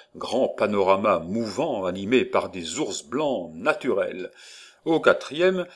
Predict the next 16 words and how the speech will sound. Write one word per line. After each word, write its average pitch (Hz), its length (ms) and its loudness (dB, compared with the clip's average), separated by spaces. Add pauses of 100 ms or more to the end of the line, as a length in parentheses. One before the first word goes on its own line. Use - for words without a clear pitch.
(120)
le 92 200 4
ballet 113 360 6
des 92 180 -4
tueurs 151 480 4
de 123 100 2
tigres 185 500 -4 (240)
avec 151 460 0
lumière 123 680 -2
voltaïque 120 720 0
et 82 140 -2
enlèvement 107 560 2
d'un 117 140 0
ballon. 117 340 -2 (560)
Au 123 140 2
septième 85 400 -2
tableau, 113 440 0